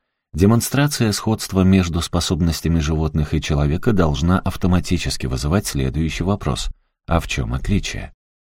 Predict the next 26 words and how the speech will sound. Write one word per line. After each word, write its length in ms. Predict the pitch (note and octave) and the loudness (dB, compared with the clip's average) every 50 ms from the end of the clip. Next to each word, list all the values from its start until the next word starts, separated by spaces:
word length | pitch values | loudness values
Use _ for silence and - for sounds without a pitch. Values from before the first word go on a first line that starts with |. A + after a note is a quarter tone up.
| _ _ _ | _ _ _
Это 380 | - A2 C3+ - - D3 C#3 C3+ | 2 2 2 4 4 2 2 4
предотвратит 720 | - G#2+ F#2+ E2+ F2+ - - - D#2 D2+ - - E2+ - | 4 4 4 4 2 2 0 -2 -2 0 0 0 -2 0
ситуацию, 640 | - E2 D2+ D2+ D#2+ F2 G#2 - - - F#2 E2+ D#2 | 0 -2 -2 0 0 -2 -2 0 0 2 2 2 2
когда 320 | - D#2 C#2+ D2+ D2 D2 | 0 -2 -2 0 0 -2
сходство 500 | - - - - G2 G2 - - F2+ F2 | -2 -2 -2 -2 -4 -4 -2 -2 -2 -2
ошибочно 720 | - - E2+ E2 - - F#2+ G#2+ G2+ G2 - - - C#2+ B1+ | 0 0 -2 -2 -2 0 2 2 2 0 0 -2 -4 -4 -2
принимают 540 | - C2+ B1+ C2+ B1+ C2+ C#2 D2+ D2+ B1 | -2 -2 -2 -2 0 0 0 0 -2 -2
за 100 | B1+ B1+ | -4 -6
равенство. 560 | A#1 - A1+ - - - - - - - - - _ _ _ _ _ _ _ _ _ _ _ _ _ - | -6 -6 -8 -10 -10 -10 -10 -10 -10 -14 -16 -18 _ _ _ _ _ _ _ _ _ _ _ _ _ 0
Одно 300 | F2+ F2+ F2+ A#2 A#2+ A#2 | 2 4 6 6 6 6
из 120 | A2+ G#2+ | 6 4
самых 420 | - - A2+ G#2 G#2 G2+ G2 - | 4 4 4 6 6 4 2 2
важных 440 | - F#2 F#2+ F2+ D2 D2+ C#2+ C2 - | 2 4 4 4 4 2 0 -2 -2
отличий, 460 | - B1 - D2 E2 F2+ - - C#2 | -4 -6 -4 -2 -2 -2 -2 -4 -6
которое 420 | - - C2 - - C2 C#2 C#2+ C#2+ | -6 -6 -6 -4 -2 0 0 0 0
Примак 400 | - C#2 D2 C2+ C2 B1 - - | 0 0 0 0 -2 -2 -4 -4
подчёркивает, 720 | B1 B1+ - - - E2+ F2 - - - E2 F#2 G#2 - | -4 -4 -4 -2 -4 -4 -2 -2 -2 0 2 0 0 -2
состоит 500 | - - - E2 - - - C#2 D2 C#3+ | -4 -6 -6 -6 -6 -4 -2 -2 -2 -2
в 100 | - - | -4 -4
том, 200 | - A#2 B2 B2+ | -2 0 0 0
что 180 | B2+ - - G2 | 0 0 -2 -2
способности 680 | - - - F2 - - G2+ F#2+ G#2 G2 - - - | -2 0 -2 -2 0 0 0 2 2 0 0 0 -2
других 400 | E2 D2 D#2 D#2 D2 D2+ D#2 C#2+ | -2 -2 -2 -2 0 0 0 0
животных 520 | C2 C#2 D2+ D#2+ F#2 F#2+ - G#2+ G2+ - - | 0 -2 0 0 0 0 2 0 0 0 0
не 160 | F2 F2+ E2+ | 0 0 0
распространяются. 1080 | D#2 E2 D#2 - - D#2+ D#2 - - - E2 E2+ E2+ C#2 A#1 G#1+ - - - - - - | 0 -2 -4 -6 -6 -8 -8 -6 -4 -4 -2 -2 -2 -2 -4 -4 -6 -8 -10 -10 -12 -16